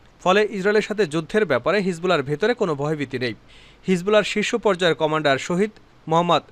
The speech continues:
নিয়ামে নাসেরের স্মরণসভায় গতকাল হাসান নাসরুল্লাহ এসব কথা বলেন। ইসরায়েলের যুদ্ধমন্ত্রী ইয়োব গ্যালেন্টের যুদ্ধ হুমকি সম্পর্কে হাসান নাসরুল্লাহ বলেন, "আমরা তার বক্তব্য শুনেছি,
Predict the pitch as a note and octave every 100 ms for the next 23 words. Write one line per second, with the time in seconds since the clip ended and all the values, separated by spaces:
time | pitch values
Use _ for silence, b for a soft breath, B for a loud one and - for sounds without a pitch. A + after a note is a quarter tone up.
0 | - - F3 A3 A3+ F#3+ - F#3+ F3 D#3+
1 | D#3 D#3+ F#3 A3 F3 D#3 E3 C#3+ C#3+ D#3+
2 | C#3+ C#3+ F3+ G3 - E3+ D3 B2+ A#2+ C3+
3 | D3 C3 - - b - F#3+ G#3 A#3 E3
4 | F3+ F#3+ G#3+ G#3+ A3 F3 D3 C3+ E3 G3
5 | G#3+ G#3+ C#3+ E3+ G3+ G3 F#3 F3 F#3 -
6 | A#2+ C3 G3 F#3 F3+ D#3+ D3 - G3+ D#3
7 | B2 F#3+ B3 B B B E3 F3 G3+ G3
8 | D3+ D#3 E3 - E3+ D3+ F3+ E3+ D3+